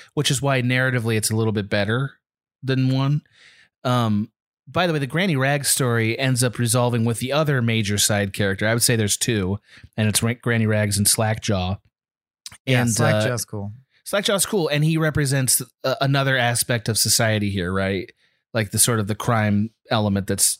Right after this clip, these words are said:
Speaker 2: Organized
Speaker 1: infesting the
Speaker 2: crime,
Speaker 1: city.
Speaker 2: but more like the Peaky Blinders, like working
Speaker 1: Yeah.
Speaker 2: man,
Speaker 1: Yeah,
Speaker 2: organized
Speaker 1: working
Speaker 2: crime
Speaker 1: man's.
Speaker 2: out of desperation. I feed the poor
Speaker 1: Right.
Speaker 2: by do, by bending the law. Yeah.
Speaker 1: Well, and they're sort of both, they both represent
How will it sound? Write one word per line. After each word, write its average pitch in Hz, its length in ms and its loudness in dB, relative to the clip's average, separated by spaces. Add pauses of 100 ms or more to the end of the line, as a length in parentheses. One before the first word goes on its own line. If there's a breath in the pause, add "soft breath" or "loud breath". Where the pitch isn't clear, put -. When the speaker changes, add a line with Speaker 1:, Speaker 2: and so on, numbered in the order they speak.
(140)
Speaker 2:
Organized 185 460 4
Speaker 1:
infesting 208 60 2
the 196 40 2
Speaker 2:
crime, 180 120 2
Speaker 1:
city. 175 180 2
Speaker 2:
but 170 80 2
more 170 180 2
like 170 160 0
the 151 80 -2
Peaky 139 320 -4
Blinders, 131 540 -2
like 135 160 0
working 151 360 -2
Speaker 1:
Yeah. 147 120 4
Speaker 2:
man, 127 560 -2 (120)
Speaker 1:
Yeah, 151 120 2
Speaker 2:
organized 127 320 4
Speaker 1:
working 107 120 2
Speaker 2:
crime 151 60 4 (140)
Speaker 1:
man's. - 20 0
Speaker 2:
out 139 160 0
of 120 120 -6
desperation. 123 960 -4
I 127 180 -2
feed 127 280 -6
the 113 80 -8
poor 120 200 -4
Speaker 1:
Right. 113 220 0
Speaker 2:
by 107 200 -4
do, 113 180 -8
by 113 180 -6
bending 110 340 -4
the 101 100 -6
law. 98 300 -6
Yeah. 92 240 -8 (180)
Speaker 1:
Well, 165 180 0
and 160 80 2
they're 156 160 2
sort 175 240 0
of 117 160 -6
both, 151 560 -2
they 143 160 -2
both 151 380 -2
represent 110 640 0